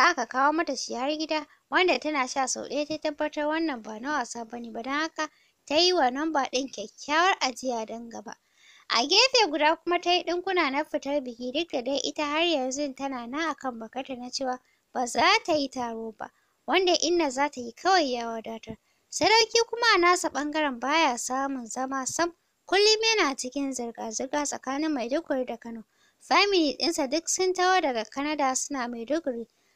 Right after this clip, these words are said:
suna nasu shirin, kamar yadda Murjanat ta faɗa. Lokacin da suka gabatar masa da jerin event ɗin da suke son yi na biki, sai ya ce, "No, ku yi parties ɗinku ku kaɗai, amma ni ba za a fitar min da mata ana tallata ta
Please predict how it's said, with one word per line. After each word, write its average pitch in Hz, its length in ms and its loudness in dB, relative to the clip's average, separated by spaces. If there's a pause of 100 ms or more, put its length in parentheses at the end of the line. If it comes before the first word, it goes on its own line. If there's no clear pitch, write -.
suna 359 440 2
nasu 294 380 0
shirin, 247 380 -4
kamar 269 280 -2
yadda 440 240 6
Murjanat 294 640 0
ta 269 120 -2
faɗa. - 320 -10 (380)
Lokacin 453 480 4
da 403 120 4
suka 370 220 0
gabatar 311 480 4
masa 330 240 2
da 233 140 -2
jerin 294 380 2
event 277 340 -4
ɗin 269 180 -4
da 247 100 -2
suke - 280 -2
son 269 260 -2
yi 269 60 -6
na 262 160 -4
biki, 254 300 -8
sai 254 180 -4
ya 285 60 0
ce, 254 260 -4
"No, 269 240 0 (360)
ku 233 100 -6
yi 302 120 2
parties 359 460 2
ɗinku 277 340 -8
ku 247 140 -8
kaɗai, - 420 0
amma 262 380 -2
ni 359 240 4
ba 254 220 4
za 262 140 -2 (100)
a 240 60 -2
fitar 311 320 -2
min 311 180 0
da 226 140 -8
mata 254 440 -4 (800)
ana 294 340 4
tallata 302 600 2
ta 339 260 2